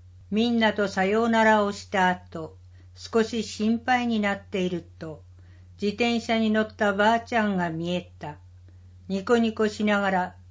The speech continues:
手を振っているよ。僕は、よかったって安心するんだ。四月からピカピカの一年生になった僕。学校に行く時も帰りも、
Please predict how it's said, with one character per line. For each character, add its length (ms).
手 160
を 100
振 100
っ 20
て 300
い 40
る 120
よ。 220
僕 300
は、 180
よ 140
か 180
っ 80
た 140
っ 60
て 120
安 240
心 300
す 160
る 120
ん 140
だ。 200
四 240
月 280
か 160
ら 260
ピ 100
カ 160
ピ 140
カ 160
の 100
一 260
年 220
生 220
に 120
な 140
っ 140
た 120
僕。 520
学 300
校 180
に 160
行 60
く 60
時 280
も 200
帰 300
り 120
も、 260